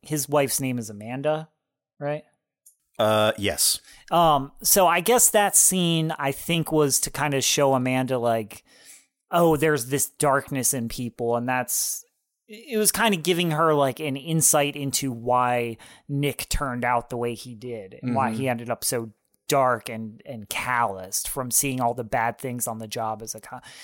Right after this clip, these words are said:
Speaker 1: but it, ultimately, it was unnecessary. It didn't affect the story in any way
Speaker 2: Right. <laughs>
Speaker 1: whatsoever.
Speaker 3: I th-, I think that all it really did was, I, I, I think they wanted to include, because in the comic,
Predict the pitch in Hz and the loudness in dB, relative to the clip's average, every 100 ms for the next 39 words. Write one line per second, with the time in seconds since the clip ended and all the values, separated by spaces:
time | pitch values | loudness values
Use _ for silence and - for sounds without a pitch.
0 | - - - _ _ _ _ 233 208 196 | -20 -20 -20 _ _ _ _ 4 6 4
1 | - _ 233 240 - - 254 240 214 202 | 0 _ -6 -6 -2 4 6 6 2 2
2 | 190 190 175 165 175 165 156 151 - 180 | 0 2 2 4 4 4 4 6 6 4
3 | 170 135 185 226 202 - 196 - 165 - | 2 2 0 2 2 2 0 0 0 2
4 | 165 165 156 135 117 _ _ _ _ _ | 4 4 4 2 -4 _ _ _ _ _
5 | - 247 277 254 262 233 185 202 113 95 | -2 2 4 4 4 4 6 4 2 -4
6 | 120 _ _ 120 120 123 165 214 214 214 | -18 _ _ 2 4 4 6 6 6 6
7 | 175 185 139 107 101 - 415 403 _ _ | 6 6 2 -4 -10 -18 -20 -20 _ _
8 | _ 170 156 - - 156 160 196 202 208 | _ 2 2 0 -6 0 2 2 2 0
9 | - 143 156 151 120 135 139 131 117 131 | 4 6 8 6 4 2 4 2 2 2
10 | 131 127 117 - 127 - 110 - _ 139 | 2 2 0 0 -2 -2 -4 -8 _ -8
11 | 135 185 214 202 135 139 170 170 180 160 | 0 0 2 2 2 2 0 0 0 0
12 | 147 - 147 147 143 139 - - - 156 | -2 -2 2 4 2 -2 -12 -6 0 2
13 | 180 135 - 175 160 135 - | 4 2 2 2 4 0 -4